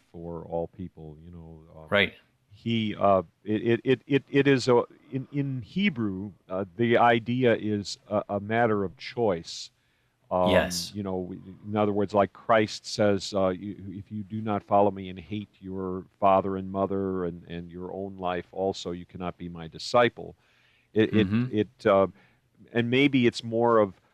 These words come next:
Speaker 1: the hating where they are, that they're trusting in idols, or,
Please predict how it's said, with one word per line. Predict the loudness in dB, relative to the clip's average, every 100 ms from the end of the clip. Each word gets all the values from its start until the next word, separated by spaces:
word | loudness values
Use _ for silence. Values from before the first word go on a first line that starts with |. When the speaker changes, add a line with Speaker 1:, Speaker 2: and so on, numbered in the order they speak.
| _ _ _ _ 0
Speaker 1:
the | 0 0
hating | -16 -2 0 0 -2 -6 -8 -14 _
where | 0 2 4
they | 4 4
are, | 4 4 2 0
that | -6 -8
they're | -12 -12
trusting | -6 -2 0 -2 -12 -14 -14 _
in | -14 -12 -14 -18 _ _ _ -4
idols, | 0 0 -2 -6 -10 -18 -8
or, | -6